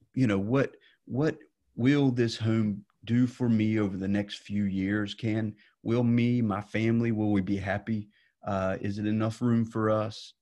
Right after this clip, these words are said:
Can we, is the budget, uh, gonna be comfortable for us? And hopefully it's something that will grow in value. And, uh, that's, that's one of the things I love about real estate, you know, is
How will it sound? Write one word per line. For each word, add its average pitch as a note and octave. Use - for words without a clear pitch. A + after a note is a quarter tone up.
Can G#2
we, G#2+
is G#2
the G#2+
budget, G#2+
uh, G2
gonna A2
be G2+
comfortable A2+
for G#2+
us? G2
And F#2+
hopefully A#2
it's -
something A2+
that A2+
will A#2+
grow A2
in A2+
value. A2+
And, F#2+
uh, F2
that's, A2+
that's A#2
one A2+
of G2
the -
things G#2+
I G2+
love G2
about G#2
real C#3+
estate, F#2
you G2
know, F#2+
is G#2